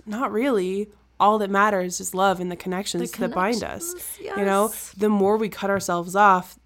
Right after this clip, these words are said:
Speaker 1: the more it matters if this is good or bad. But, like, if we're bound, if we're close to each other, if we care about each other, maybe it doesn't really matter. Maybe the things that we do to survive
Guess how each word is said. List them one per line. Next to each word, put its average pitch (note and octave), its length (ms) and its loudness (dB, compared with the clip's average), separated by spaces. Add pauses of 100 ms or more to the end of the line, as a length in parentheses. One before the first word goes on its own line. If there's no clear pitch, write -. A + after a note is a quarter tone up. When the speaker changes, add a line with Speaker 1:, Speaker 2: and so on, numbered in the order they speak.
(120)
Speaker 1:
the F#3+ 80 -8
more F#3 240 -2
it F3+ 80 -6
matters F3 500 -4
if - 240 -6
this F3+ 200 -8
is F3+ 140 -6
good F3+ 200 -2
or F3+ 80 -6
bad. F3 340 -4
But, - 140 -6
like, - 260 -8
if - 220 -12
we're G3 100 -4
bound, F3+ 540 0
if - 220 -8
we're F#3 340 -2 (400)
close F#3+ 360 -2
to G3 60 -2
each F#3 200 -2
other, F3+ 200 -2
if F#3 220 -6
we F#3 80 -4
care F#3+ 240 -2
about F#3 220 0
each F#3 180 -6
other, F3+ 380 -2 (960)
maybe C4+ 240 2
it D#4 80 0
doesn't D#4 180 0
really D4+ 220 2
matter. C#4 480 -6 (100)
Maybe A3+ 720 2
the G3+ 220 -6
things G#3 320 -4
that A3+ 80 -2
we G3+ 100 -2
do G3+ 160 -6
to G#3 80 -6
survive G3+ 1040 -4